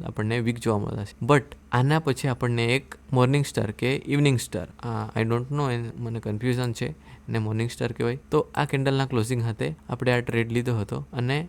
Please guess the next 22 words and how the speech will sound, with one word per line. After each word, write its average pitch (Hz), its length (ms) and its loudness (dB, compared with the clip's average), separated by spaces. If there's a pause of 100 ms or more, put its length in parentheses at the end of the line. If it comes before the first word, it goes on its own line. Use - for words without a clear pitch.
જે 131 100 -4
આપણું 127 220 -2
સ્ટોપ 120 240 -4
લોસ 131 180 -2
હતું 113 320 -6 (160)
તે - 100 -6
આ 127 160 0
ભાગમાં 113 420 0
હતું 135 280 -4 (140)
and 135 220 0 (260)
one 139 120 6
is 131 260 2
to 135 60 4
two 127 300 -2 (160)
નો 131 100 0
ટાર્ગેટ 120 360 0
રાખીને 120 380 -2
આ 120 340 -4
ટ્રેડ 120 400 0
આપણે 120 380 -4
લીધો 127 240 0
હતો 101 220 -4